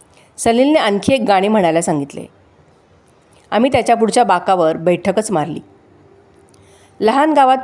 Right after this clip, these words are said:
परकी माणसे ओळखायला काय वेळ लागतो? अपरिचित चेहऱ्यांमुळेच नव्हे, तर त्याचे वागणे वावरणेही निराळेच असते.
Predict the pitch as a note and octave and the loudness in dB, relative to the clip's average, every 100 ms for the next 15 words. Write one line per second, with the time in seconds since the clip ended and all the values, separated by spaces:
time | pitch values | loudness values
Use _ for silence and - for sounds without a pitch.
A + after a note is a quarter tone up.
0 | A3+ F#3 F3+ A3+ G#3+ G#3+ A3+ F#3 F#3 G3+ | 0 0 0 0 0 0 0 0 0 0
1 | F#3 D3 - G#3+ G#3 G3 E3+ D#3 - D3+ | 0 -4 -2 -2 2 0 0 -4 -6 -6
2 | D3 - _ _ _ _ _ _ - - | -6 -12 _ _ _ _ _ _ -20 -20
3 | _ - G3+ A#3+ A#3 C#4 - B3+ G#3 G#3+ | _ -4 -2 0 0 -2 0 0 2 0
4 | A3 G#3+ F3 F3 G3+ F#3+ F3+ C#3+ - A3+ | 2 2 0 0 0 2 0 -4 -12 -20
5 | - G#3 G#3+ A3+ B3 F#3+ F3 G3+ A3 F3 | -2 0 2 0 2 2 0 2 2 2
6 | F#3+ G#3+ A3 F#3 F3+ F#3 F3+ F3 F#3+ E3 | 2 2 0 0 2 2 2 2 0 -4
7 | - - C#3 | -6 -12 -16